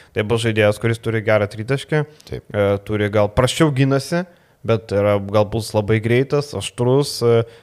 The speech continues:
Speaker 1: gal Glynas Watsonas galėtų būti.
Speaker 2: Bet jų visai geras tandemas su
Speaker 1: Geras,
Speaker 2: Glynu
Speaker 1: geras, tai ką aš ir
Speaker 2: Watsonu buvo.
Speaker 1: sakau, čia tie juokai, žinai, yra pusė tiesos. E, tai, m, turbūt nieks nesupyktų, kad tai būtų tiesa. Iš esmės, e,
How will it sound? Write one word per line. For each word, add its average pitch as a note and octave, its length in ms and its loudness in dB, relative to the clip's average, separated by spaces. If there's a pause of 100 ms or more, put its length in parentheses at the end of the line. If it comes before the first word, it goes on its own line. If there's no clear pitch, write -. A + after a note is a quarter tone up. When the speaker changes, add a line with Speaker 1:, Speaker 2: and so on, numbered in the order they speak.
(140)
Speaker 1:
gal A2 200 0
Glynas G2 460 -6
Watsonas G#3+ 600 -8 (160)
galėtų D3+ 500 -6
būti. B2+ 240 -8
Speaker 2:
Bet A#2+ 160 -2
jų C3 160 -2
visai A2 320 0
geras A2+ 320 2
tandemas G#2 420 0
su - 160 -8
Speaker 1:
Geras, C#3+ 540 6
Speaker 2:
Glynu A#2+ 80 4
Speaker 1:
geras, D3 240 6
tai A#2+ 160 0
ką C#3+ 80 8
aš C#3+ 160 4
ir - 0 -
Speaker 2:
Watsonu F2+ 80 0
buvo. F2+ 80 2
Speaker 1:
sakau, F3 220 6
čia C#3 120 -6
tie C#3+ 220 4
juokai, C3+ 320 4
žinai, D3 240 0
yra D3 220 6 (340)
pusė D3 320 -2
tiesos. A2+ 460 2 (400)
E, G2+ 140 2 (180)
tai, G#2+ 220 0 (340)
m, G2 340 -6
turbūt A2+ 320 -4
nieks A#2+ 220 0
nesupyktų, A#2+ 500 -6
kad G2 160 -6
tai G2 160 -4
būtų G2 240 -6
tiesa. G#2+ 460 -2 (440)
Iš B2+ 220 -4
esmės, A#2+ 480 0
e, C3+ 320 4